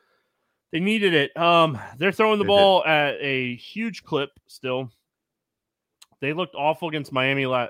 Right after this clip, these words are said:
Speaker 1: the last game right before the break. Sam Howell played absolutely terrible. He, he played atrocious in that game. Still scored twenty fantasy points, um, because he ran a couple in.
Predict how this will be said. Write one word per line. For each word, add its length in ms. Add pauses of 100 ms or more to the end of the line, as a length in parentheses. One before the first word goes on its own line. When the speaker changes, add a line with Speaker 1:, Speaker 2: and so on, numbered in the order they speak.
Speaker 1:
the 140
last 400
game 220
right 140
before 460 (760)
the 80
break. 300
Sam 240
Howell 380
played 340 (160)
absolutely 500
terrible. 500
He, 220
he 140
played 220
atrocious 760
in 80
that 180
game. 240 (480)
Still 360
scored 280
twenty 280
fantasy 400
points, 560
um, 480
because 420
he 120
ran 280
a 80
couple 360
in. 220